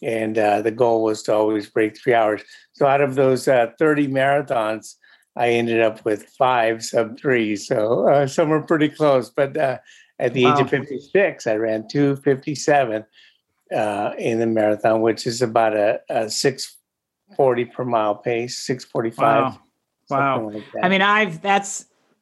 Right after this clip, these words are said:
Speaker 2: it's completely impressive. I mean, that's, I'm fifty-seven. There's a, there's no way <laughs> that I could,
Speaker 1: <laughs>
Speaker 2: um,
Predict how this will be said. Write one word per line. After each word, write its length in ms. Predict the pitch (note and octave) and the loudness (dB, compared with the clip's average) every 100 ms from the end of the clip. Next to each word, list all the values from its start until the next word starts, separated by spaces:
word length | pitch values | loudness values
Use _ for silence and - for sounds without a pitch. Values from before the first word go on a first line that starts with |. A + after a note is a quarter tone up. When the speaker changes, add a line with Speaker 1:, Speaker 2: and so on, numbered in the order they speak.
| _ | _
Speaker 2:
it's 180 | F#3 E3 | -10 -10
completely 480 | - G3 G3 G3+ F#3+ | -2 0 4 4 4
impressive. 480 | E3+ E3+ D#3 D#3+ D3+ | 2 0 0 0 -2
I 100 | D#3 | 0
mean, 160 | E3 | 0
that's, 280 | D#3+ E3 E3 | 0 0 -2
I'm 160 | D3+ E3 | -4 0
fifty-seven. 680 | E3+ D#3+ C#3+ C#3 D3+ C#3+ C#3 | 0 0 -4 0 0 0 -2
There's 260 | C3+ C3+ | -2 -2
a, 320 | C3+ C3 C3 - - _ | 0 0 -2 -8 -20 _
there's 180 | D#3+ D#3 | -6 0
no 140 | E3 | 2
way 220 | D#3+ D#3+ | 4 4
<laughs> 80 | E3 | 2
that 140 | - G3+ | 2 2
I 100 | E3 | 0
could, 380 | - E3+ G3 G#3+ A3+ | 0 0 0 2 0
Speaker 1:
<laughs> 400 | C3+ A3 - E3+ | 2 -2 -4 -2
Speaker 2:
um, 260 | D#3+ D#3 | 0 0